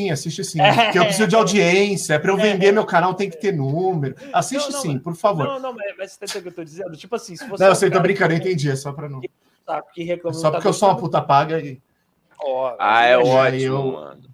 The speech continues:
Speaker 3: É
Speaker 1: É.
Speaker 3: ótimo.
Speaker 2: É,
Speaker 3: Não,
Speaker 2: a gente
Speaker 3: até
Speaker 2: aqui também.
Speaker 3: porque pra ser puta tem que ser paga, né, velho? Puta que toma calote não sobrevive, né, mano?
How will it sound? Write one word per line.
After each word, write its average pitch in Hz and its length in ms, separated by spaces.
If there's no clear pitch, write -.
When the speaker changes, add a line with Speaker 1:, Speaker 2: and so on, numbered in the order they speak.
Speaker 3:
É - 60
Speaker 1:
É. 107 40
Speaker 3:
ótimo. 85 460
Speaker 2:
É, 117 160
Speaker 3:
Não, 180 80
Speaker 2:
a 156 60
gente 208 180
Speaker 3:
até 175 60
Speaker 2:
aqui 214 80
também. 165 180
Speaker 3:
porque 165 540
pra 151 160
ser 139 220
puta 147 380
tem 180 160
que - 80
ser 208 160
paga, 95 440
né, 104 180
velho? 82 260
Puta 135 260
que 156 100
toma 131 240
calote 131 560
não 147 80
sobrevive, 120 840
né, 107 100
mano? 85 380